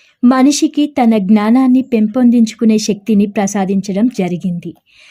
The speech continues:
ఆ విధంగా మనిషి విశ్వంలోని చాలా విషయాలను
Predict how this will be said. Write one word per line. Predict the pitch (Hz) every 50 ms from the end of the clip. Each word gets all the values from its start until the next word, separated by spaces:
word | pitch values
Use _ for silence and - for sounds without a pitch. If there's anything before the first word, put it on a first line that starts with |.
| - - -
ఆ | 247 254 269
విధంగా | 262 240 262 226 254 262 262 247 240 247 269 269 - _ _ _ _ _ _ -
మనిషి | 233 247 247 254 294 320 - - 285 294 302 - 214
విశ్వంలోని | 233 262 - - - 339 330 330 302 302 294 294
చాలా | 311 302 - - 269 233 233 262 285 294
విషయాలను | 247 240 240 233 - 247 240 233 226 220 214 220 262 269